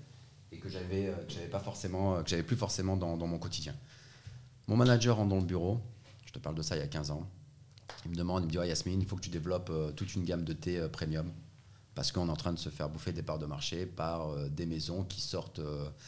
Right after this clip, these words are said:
qui sortent du lot. » Je parle de Kousmiti, je parle de Palais d'été, je parle de plein de petites maisons, Daman Frères, Mariage Frères, et qui nous prenaient des parts de marché.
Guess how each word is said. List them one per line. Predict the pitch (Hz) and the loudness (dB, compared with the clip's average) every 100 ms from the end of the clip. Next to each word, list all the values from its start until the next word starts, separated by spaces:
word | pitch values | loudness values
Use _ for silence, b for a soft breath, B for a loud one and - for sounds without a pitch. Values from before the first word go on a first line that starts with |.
| B B B | B B B
qui | - | -4
sortent | - 85 | 0 2
du | 78 | 2
lot. » | 73 71 B B B | -2 -4 B B B
Je | - | -8
parle | 71 73 | -4 -2
de | 71 | -2
Kousmiti, | 71 - - 101 110 107 | -4 -6 -2 0 0 -2
je | - | -2
parle | - | -2
de | 71 | -2
Palais | - 85 170 | -2 0 0
d'été, | 95 92 101 95 | 0 2 2 2
je | 95 | 2
parle | - 71 | -2 -2
de | |
plein | 71 95 92 | -2 0 2
de | 87 | 2
petites | - - | -2 0
maisons, | 85 82 92 90 | 0 2 0 0
Daman | 71 80 | 0 0
Frères, | 92 - 95 92 90 | -2 0 4 4 4
Mariage | 76 82 95 | 2 0 0
Frères, | - 101 98 95 B B B B - | 2 2 2 2 B B B B 2
et | 104 | 2
qui | 101 101 | 4 2
nous | 92 | 4
prenaient | - 131 | 8 8
des | 98 | 8
parts | - 90 | 6 4
de | 87 | 2
marché. | 78 - | 0 -2